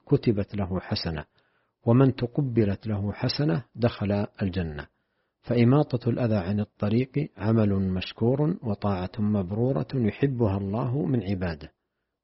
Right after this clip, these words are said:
والله عز وجل أدخل الجنة رجلا أماط أذى عن طريق المسلمين، حيث وجد غصن شوك في طريق المسلمين، فقال: "لا أدعه في طريقهم فيؤذيهم"،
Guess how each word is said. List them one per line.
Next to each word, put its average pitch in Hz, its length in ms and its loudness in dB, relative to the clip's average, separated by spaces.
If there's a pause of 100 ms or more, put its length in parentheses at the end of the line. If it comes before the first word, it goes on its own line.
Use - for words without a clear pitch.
(120)
والله 110 500 2
عز 107 280 -2
وجل 101 480 0
أدخل 113 520 -4
الجنة 98 500 0 (100)
رجلا 92 560 -2 (100)
أماط 110 360 0
أذى 110 400 -2
عن 98 140 -4
طريق 110 360 0
المسلمين، 98 600 0 (580)
حيث 131 280 2
وجد 123 400 6
غصن 107 520 0
شوك 113 400 0
في 107 280 0
طريق 117 440 0
المسلمين، 110 680 2 (320)
فقال: 110 600 0
"لا 127 360 0
أدعه 110 500 0
في 135 200 2
طريقهم 123 640 0
فيؤذيهم"، 95 720 -2